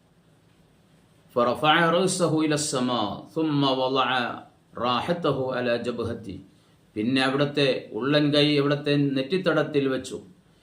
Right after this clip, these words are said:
എന്നിട്ട് സുമ്മ ഖാല, പറഞ്ഞു, "സുബ്ഹാനല്ലാഹി മാദാ നസല മിനശ് ശദീദ്, സുബ്ഹാനല്ലാഹ്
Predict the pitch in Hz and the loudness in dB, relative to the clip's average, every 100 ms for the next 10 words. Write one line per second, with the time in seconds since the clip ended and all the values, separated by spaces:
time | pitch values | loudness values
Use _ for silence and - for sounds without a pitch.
0 | _ - 110 135 135 139 139 139 139 131 | _ -2 0 0 0 -2 -2 -4 -4 0
1 | 131 131 127 120 131 131 123 123 107 101 | 2 4 2 0 -2 -2 -2 -2 -4 -8
2 | - - 123 127 135 127 123 120 117 117 | -10 -8 -4 0 0 0 -2 -2 0 0
3 | 110 117 120 113 120 113 117 113 110 120 | 0 -4 -8 -6 -4 -2 -2 -2 -4 -6
4 | 123 120 113 110 110 107 - - 117 107 | -6 -6 -6 -6 -8 -10 -12 -12 -10 -10
5 | 113 101 92 - - - _ _ _ _ | -8 -6 -6 -8 -18 -20 _ _ _ _
6 | _ _ _ _ - - 139 143 156 165 | _ _ _ _ -16 -6 0 2 4 4
7 | 160 156 156 147 131 - | 4 4 6 4 2 -2